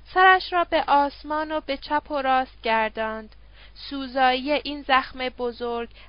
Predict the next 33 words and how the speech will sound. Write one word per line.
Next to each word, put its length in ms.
اکنون 460
روی 340
روحش 640
توان 400
فرساتر 840
و 100
هولناکتر 920
از 220
خود 260
مرگ 480
بود. 420
با 160
دو 180
تا 320
دست 420
توی 320
سر 260
خودش 500
کوبید 480
و 120
پی 300
در 240
پی 320
زد، 400
همان 340
گونه 320
که 260
روزی 360
که 180
شنید 560
مادرش 640
مرده 340
بود 280